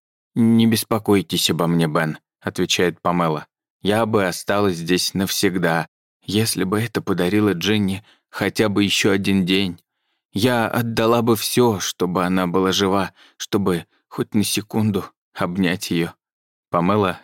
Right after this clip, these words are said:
ненадолго умолкает. «Ты заметил, что я никогда не говорила вслух, что она умерла?» «Заметил», — отвечаю я, вспоминая нашу первую встречу. «Хотя, согласно вашему с Джеком плану,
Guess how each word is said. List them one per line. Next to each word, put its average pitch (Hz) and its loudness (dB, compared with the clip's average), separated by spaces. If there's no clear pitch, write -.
ненадолго 95 0
умолкает. 87 -2
«Ты 98 0
заметил, 98 0
что - -8
я 98 2
никогда 110 0
не 87 2
говорила 92 0
вслух, - -2
что - -4
она 104 2
умерла?» 110 2
«Заметил», — 92 0
отвечаю 87 0
я, 113 0
вспоминая 107 0
нашу 95 -2
первую 101 0
встречу. - -4
«Хотя, 135 0
согласно 110 0
вашему 107 0
с 95 -6
Джеком 101 -2
плану, 98 -2